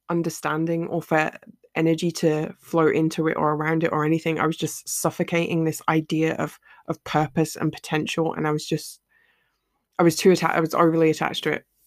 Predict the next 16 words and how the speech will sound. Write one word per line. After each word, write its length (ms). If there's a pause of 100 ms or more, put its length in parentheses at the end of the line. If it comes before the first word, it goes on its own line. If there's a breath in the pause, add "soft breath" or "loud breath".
(220)
to 100
the, 80
yeah, 160
to 180
the 60
point 200
of 60
suffocation. 720
And 200
so 220
I 80
had 160
to 80
let 140
it 80
go 320